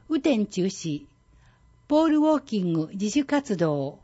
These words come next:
毎週水曜日、午前九時三十分。ポール体操とポールウォーキング。予約不要。雨天中止。地域での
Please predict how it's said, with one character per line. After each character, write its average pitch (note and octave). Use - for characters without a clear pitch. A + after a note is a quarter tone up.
毎 C#4+
週 C#4+
水 C4
曜 G#3
日、 C#3+
午 C4
前 B3
九 -
時 C4+
三 A3+
十 G#3
分。 D3
ポ D#4
ー E4
ル D4
体 D4
操 F3+
と D#3
ポ C4+
ー D4+
ル C#4
ウ B3+
ォ B3+
ー A#3+
キ F3+
ン C#3+
グ。 C#3
予 A#3+
約 C#4
不 A#3
要。 G3+
雨 A#3+
天 A3
中 F#3+
止。 E3
地 D#4
域 C4+
で F#3+
の E3